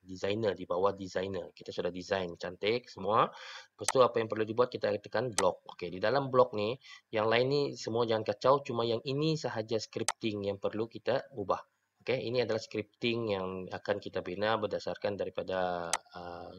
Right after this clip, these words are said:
Google Script nanti. Okey, yang ini kita tinggal dulu, Meets App Inventor. Okey. Okey, kalau kita nampak di sini, okey, ini sudah. Ah, kedua kita masuk ke dalam Meets App tadi, lepas tu kita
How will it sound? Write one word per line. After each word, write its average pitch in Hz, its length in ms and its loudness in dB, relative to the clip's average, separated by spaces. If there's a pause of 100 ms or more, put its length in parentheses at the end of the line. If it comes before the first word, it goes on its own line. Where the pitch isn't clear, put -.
Google 92 240 -2
Script - 320 -6
nanti. 101 400 -4 (320)
Okey, 95 160 -2
yang 98 160 0
ini 127 160 -2
kita 110 160 -2
tinggal 107 240 2
dulu, 101 320 2
Meets 101 240 -4
App - 160 -4
Inventor. 98 480 2 (480)
Okey. 127 160 4 (480)
Okey, - 320 -10
kalau 101 160 2
kita 110 240 2
nampak 110 320 0
di 110 80 -2
sini, 123 480 4
okey, 107 480 4
ini 117 80 -2
sudah. 107 480 2 (1300)
Ah, 95 320 2 (160)
kedua 101 240 4
kita 104 240 2
masuk - 320 2
ke 101 80 2
dalam 101 160 6
Meets 98 160 -4
App - 240 -2
tadi, 113 560 0
lepas 107 400 -4
tu 113 160 0
kita 98 480 2